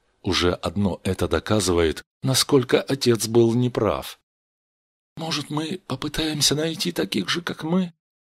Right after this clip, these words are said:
спросила Вера. «Нет», твёрдо сказал Стив.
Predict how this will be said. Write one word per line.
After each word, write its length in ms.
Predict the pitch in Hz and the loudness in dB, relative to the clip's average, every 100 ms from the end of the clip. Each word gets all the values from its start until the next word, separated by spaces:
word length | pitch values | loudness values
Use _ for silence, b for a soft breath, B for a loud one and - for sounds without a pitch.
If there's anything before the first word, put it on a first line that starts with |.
| _ | _
спросила 560 | - - 95 - 95 87 | -12 0 0 2 2 2
Вера. 420 | 90 85 78 - _ _ _ | 2 2 0 -4 _ _ _
«Нет», 560 | - 104 - - - - _ _ | -6 -2 0 -2 -6 -12 _ _
твёрдо 360 | - 95 82 85 | 0 2 2 -2
сказал 440 | - 92 87 82 | 0 -2 0 0
Стив. 420 | 82 - 87 - | 0 0 -2 -6